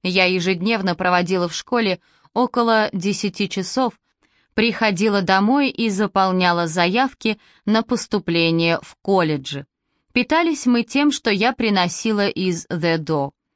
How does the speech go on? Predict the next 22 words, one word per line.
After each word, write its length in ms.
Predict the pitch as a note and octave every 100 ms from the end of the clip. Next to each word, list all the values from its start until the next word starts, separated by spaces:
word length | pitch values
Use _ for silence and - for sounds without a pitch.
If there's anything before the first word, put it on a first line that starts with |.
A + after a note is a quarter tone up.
| _ _ _ _
Казалось, 540 | A3+ A3+ C#4+ D#4 C#4 A#3
я 160 | A3+
совершила 800 | A3 A3+ G#3 G3 - G#3 F#3+ F#3 -
большую 580 | F3+ F3+ - F#3+ F3+
ошибку, 640 | E3+ E3+ - C#4 - F3 - _ _ -
потратив 680 | A3+ A3+ B3+ C#4 B3+ A#3+
все 280 | - - C4+
свои 360 | C4+ G3 G3 G3+
сбережения 800 | F3+ F3+ E3+ D#3+ F#3+ F#3 F#3 F3
на 140 | F3+
квартиру. 800 | F3+ F#3+ G#3 - - A3 E3 D3+ _ _ _ _
Если 440 | A3 G#3+ D4 - C4+
бы 120 | B3+
я 240 | A#3 A3+
этого 240 | A3 A3 G#3
не 220 | G3+ F3+
сделала, 600 | D#3+ D3+ E3 D#3 E3+ A3 _ _ _
то 160 | - C4
всё 340 | - - E4
было 320 | C4 A3 A#3 A#3
бы 300 | A3 A3 -
нормально. 840 | G#3 G3 F#3+ F3 D#3 D3 D3 C#3+